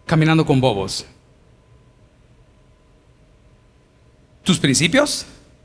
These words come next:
tus valores, desde el día que llegaste a Cristo, ya cambiaron.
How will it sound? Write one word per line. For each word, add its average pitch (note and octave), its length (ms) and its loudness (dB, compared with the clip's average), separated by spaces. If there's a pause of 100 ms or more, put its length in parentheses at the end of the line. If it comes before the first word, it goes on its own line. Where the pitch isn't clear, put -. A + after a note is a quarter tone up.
(760)
tus D#3 160 2
valores, D3+ 800 0 (440)
desde C#3+ 260 2
el C3 60 -4
día A#3 220 4
que D3 180 0
llegaste E3+ 320 -2
a B2+ 60 0
Cristo, G3+ 540 0 (240)
ya D#3+ 160 -4
cambiaron. F#3 600 -4